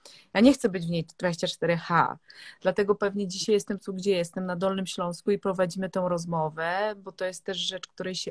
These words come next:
uczę, że prowadzić, e, e, prowadzić, e, swoją pracę z różnego, z różnych, z różnych miejsc, z różnych zakątków. To jest, to jest też mój cel, który mam na swojej mapie, że, że nie muszę siedzieć na, e,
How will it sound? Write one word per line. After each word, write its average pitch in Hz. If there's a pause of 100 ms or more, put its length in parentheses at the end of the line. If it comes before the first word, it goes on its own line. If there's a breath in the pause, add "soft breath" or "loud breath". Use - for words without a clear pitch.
uczę, 196
że 214 (120)
prowadzić, 180 (120)
e, 180 (480 loud breath)
e, 170
prowadzić, 185
e, 175
swoją 185
pracę 196
z 196
różnego, 190
z 180
różnych, 190
z 180
różnych 196
miejsc, 185
z -
różnych 175
zakątków. 196
To 180
jest, 175
to 185
jest 175
też 170
mój 196
cel, 240
który 196
mam 170
na 165
swojej 165
mapie, 156
że, 165 (400 loud breath)
że 185
nie 190
muszę 220
siedzieć 180
na, 170
e, 156